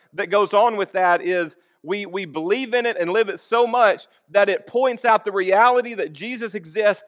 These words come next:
beyond the shadow of a doubt. That this is who we believe in, this is what we're about, this is everything that we have in our life. It is all about Jesus. And then we get to this point, and this is really where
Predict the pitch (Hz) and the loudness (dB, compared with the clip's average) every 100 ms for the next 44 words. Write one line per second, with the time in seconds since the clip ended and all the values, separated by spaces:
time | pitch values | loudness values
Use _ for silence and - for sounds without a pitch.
0 | _ 151 196 196 180 - 180 165 143 135 | _ -4 -2 -2 -6 -4 -2 -4 -6 -10
1 | 117 - _ _ _ - 143 139 226 247 | -10 -12 _ _ _ -10 -10 -4 -4 -4
2 | 185 226 220 180 175 202 247 233 247 226 | -8 -8 -8 -6 -4 -4 -6 -4 -4 -2
3 | 214 208 196 196 196 175 143 185 196 - | -6 -8 -4 -4 -2 -4 0 2 2 -2
4 | _ _ _ - 180 208 170 - 196 220 | _ _ _ -12 -12 -8 -10 -4 -4 -4
5 | 220 202 202 190 175 151 175 143 196 180 | -10 -8 -8 -8 -10 -10 -14 -10 -4 -2
6 | 175 156 160 160 151 147 117 - 127 120 | -2 -4 -4 -2 0 0 -2 -8 -14 -16
7 | - 160 175 156 151 147 147 - _ _ | -8 -4 -2 -4 -4 -4 -4 -6 _ _
8 | _ 131 151 123 113 - _ _ _ _ | _ -20 -18 -14 -16 -16 _ _ _ _
9 | _ _ 156 202 247 190 233 220 202 202 | _ _ -4 -2 -2 -2 -6 -6 -6 -6
10 | - 196 147 175 208 247 240 202 262 233 | -4 -4 -4 -6 -10 -12 -12 -4 -4 -2
11 | 214 220 | -2 -2